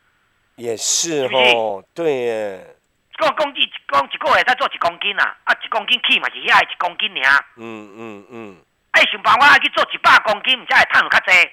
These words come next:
Speaker 1: 嗯，嗯。
Speaker 2: 是不是这样讲？
Speaker 1: 嗯。
Speaker 2: 这观念很重要。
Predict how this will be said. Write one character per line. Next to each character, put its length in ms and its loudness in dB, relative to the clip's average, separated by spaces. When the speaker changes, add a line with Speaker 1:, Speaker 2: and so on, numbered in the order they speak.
Speaker 1:
嗯， 340 -10
嗯。 400 -10
Speaker 2:
是 80 -14
不 60 -10
是 40 -8
这 60 4
样 120 4
讲？ 200 4
Speaker 1:
嗯。 280 -10
Speaker 2:
这 80 -14
观 180 -4
念 120 -12
很 140 -14
重 200 -14
要。 160 -6